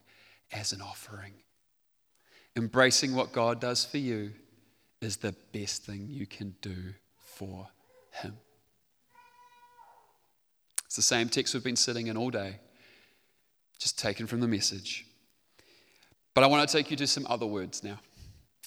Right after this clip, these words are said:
In closing, I want to take you to the words of our songwriters here in this church community. We sing this song a lot, but here are the words that I think are Romans twelve that we sing every time we sing this song.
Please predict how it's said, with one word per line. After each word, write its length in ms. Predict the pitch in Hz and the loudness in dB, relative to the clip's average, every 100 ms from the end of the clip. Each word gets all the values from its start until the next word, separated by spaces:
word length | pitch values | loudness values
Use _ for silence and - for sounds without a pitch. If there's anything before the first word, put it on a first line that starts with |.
| - - | -8 -2
In 140 | 127 | -2
closing, 800 | 143 143 143 139 143 139 147 160 - - _ _ _ | 6 6 6 4 2 0 -4 -12 -20 -20 _ _ _
I 60 | 131 | 2
want 160 | 135 | 2
to 80 | 143 | 2
take 80 | 139 | 2
you 60 | 139 | 0
to 120 | 127 | -2
the 80 | 123 | -2
words 320 | 123 113 104 | 0 0 0
of 80 | 110 | 0
our 100 | 110 | 2
songwriters 600 | 117 104 101 98 95 - | 0 -2 -4 -6 -6 -4
here 160 | 104 | -4
in 60 | 101 | -2
this 140 | 98 | -2
church 260 | - 98 - | -2 -2 -4
community. 500 | 98 95 95 95 - _ _ _ _ _ _ _ _ _ _ _ _ _ _ 131 | -6 -8 -8 -10 -14 _ _ _ _ _ _ _ _ _ _ _ _ _ _ 4
We 80 | |
sing 300 | 131 - 151 | 6 6 4
this 120 | 147 - | 4 4
song 280 | 156 139 | 4 0
a 80 | 131 | 0
lot, 460 | 135 127 - - - - _ _ _ - _ - _ _ _ _ _ _ | 2 2 0 -12 -20 -20 _ _ _ -20 _ -20 _ _ _ _ _ _
but 100 | 127 | 0
here 160 | 135 170 | 6 8
are 60 | 175 | 8
the 120 | 160 | 8
words 360 | 156 160 165 | 10 8 8
that 140 | - 151 | 6 6
I 80 | 143 | 6
think 260 | 151 147 | 2 2
are 60 | 143 | 4
Romans 400 | 139 139 135 - | 4 2 -2 -4
twelve 540 | - 143 123 113 101 | 4 6 6 4 0
that 160 | 120 104 | 0 2
we 140 | 120 | 2
sing 460 | 117 - 143 135 117 | 2 2 2 0 -2
every 220 | 113 120 | -2 -4
time 240 | - 117 113 | -4 -4 -2
we 80 | |
sing 260 | 113 113 107 | -2 -4 -6
this 120 | 107 | -4
song. 380 | - 101 98 | -2 -2 -4